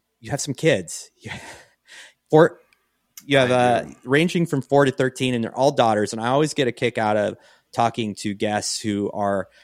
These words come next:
Speaker 1: girl dads, 'cause I'm boy dad, and it's,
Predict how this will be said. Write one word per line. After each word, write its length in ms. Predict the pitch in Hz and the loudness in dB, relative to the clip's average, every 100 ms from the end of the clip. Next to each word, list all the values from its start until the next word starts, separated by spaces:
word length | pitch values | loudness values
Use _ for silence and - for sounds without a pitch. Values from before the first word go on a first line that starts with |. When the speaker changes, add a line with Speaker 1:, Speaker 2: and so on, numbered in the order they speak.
| _ | _
Speaker 1:
girl 180 | 123 110 | 2 2
dads, 460 | 95 98 92 - _ _ _ _ | 0 -6 -10 -14 _ _ _ _
'cause 120 | 120 | -2
I'm 160 | 120 113 | -2 0
boy 220 | 113 110 | 2 2
dad, 320 | 98 90 85 _ _ _ _ _ | 0 -8 -10 _ _ _ _ _
and 300 | 113 107 107 | -4 -2 -2
it's, 180 | 104 95 | -4 -8